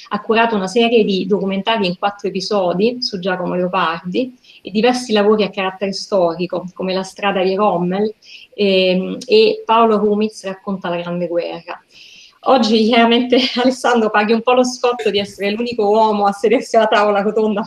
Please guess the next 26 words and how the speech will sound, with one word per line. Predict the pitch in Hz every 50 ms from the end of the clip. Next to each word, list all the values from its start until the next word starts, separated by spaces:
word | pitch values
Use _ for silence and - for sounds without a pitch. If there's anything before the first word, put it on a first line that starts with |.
| -
<laughs> | -
ma | - 330 - - - - 349 339 415 403 403 440 403 359
speriamo | - - - - 240 226 247 247 240 240 233
di | 233
trattarti | 226 240 226 226 - 247 233 233 - 220
abbastanza | 202 196 208 208 - 226 214 214 - 190
bene. | 175 180 180 180 175 170 175 175 269 320 294 - 269 - 339 - - - 269 - - 254 233 -
Io, | - 226 240 240 233 220 - - - - - 233 214 -
eh, | - 208 214 214 208 -
chiaramente | 208 - 208 208 208 214 247 247 247 214
invito | 202 208 208 196 233 226 214 202 - - 196 185 180 175 170 175
tutti | - 240 240 - - 233
coloro | 196 208 202 202 202 202 196 190 196 190
che | 190 - 196 196 196 196 190 190 - 196
sono, | 185 - - - 196 185 185 180 180 175 175 170 170 -
eh, | - - 175 170 - 165 -
in | - 185 180
linea, | 185 196 214 233 240 233 226 208 185 180 175 170 - - - -
eh, | - 185 175 175 175 170 170 175 175
diciamo, | 175 180 - 196 180 185 185 180 175 175
a | - 185 185 196 202 202 196 180 - - - 180 180 - _ _
fare | - 175 180 180 180 175 175 170 170
domande, | 175 180 185 190 196 190 190 190 180 175
commenti | 180 180 180 185 202 214 214 214 208 - - 196 185 170
sulla | - - 180 175 175
chat | - - 202 202 208 196 - - _ - 185 175